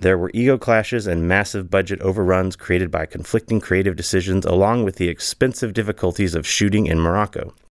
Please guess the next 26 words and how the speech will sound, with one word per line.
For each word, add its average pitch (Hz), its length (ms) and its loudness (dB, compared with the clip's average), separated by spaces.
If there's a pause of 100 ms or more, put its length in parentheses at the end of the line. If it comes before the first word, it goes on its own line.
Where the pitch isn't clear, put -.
(920)
Shortly 151 380 2
after 123 240 0
production 90 460 -2
wrap, 76 300 -6
Beatty's 101 340 0
friend 87 340 0
McIlwain 85 480 0
was 73 140 -6
fired 92 400 0
as 80 120 -10
head 80 140 -4
of 78 140 -8
Columbia 82 480 -2 (100)
and 80 300 -4 (100)
replaced 110 480 0
with - 200 -10
British 113 320 -2
producer 82 380 -2
David 80 440 -2
Putnam. - 400 -2 (680)
Months 127 300 2
before 98 400 0
Ishtar's 85 520 -2
release, 82 400 -2 (160)
news 127 280 4
articles 80 540 -2